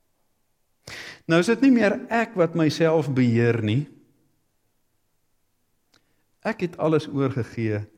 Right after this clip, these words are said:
aan hom. Nou is dit hy wat my gedagtes, my optrede, my woorde beheer. Alles in my lewe gebeur omdat hy my beheer, omdat hy dit lei en rig.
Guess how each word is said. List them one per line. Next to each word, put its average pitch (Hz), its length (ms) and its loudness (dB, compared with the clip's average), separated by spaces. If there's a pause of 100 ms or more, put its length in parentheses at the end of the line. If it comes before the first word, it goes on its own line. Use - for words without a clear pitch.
(300)
aan 101 180 -4
hom. 113 420 -2
Nou 107 180 -2
is 117 120 -4
dit 107 180 -6 (140)
hy 110 480 -2 (760)
wat 110 160 -4
my 120 120 -2
gedagtes, 117 640 -4
my 113 80 -8
optrede, 120 440 -2
my 104 140 -2
woorde 110 500 0 (320)
beheer. 104 440 0 (140)
Alles 226 280 4
in 214 60 -2
my 196 100 2
lewe 165 260 4
gebeur 143 480 2
omdat 139 420 0 (360)
hy 175 520 0 (600)
my 160 460 4
beheer, 127 440 2
omdat 135 220 0
hy 143 500 2 (240)
dit 143 180 0
lei 127 340 0
en 120 260 0
rig. 117 260 0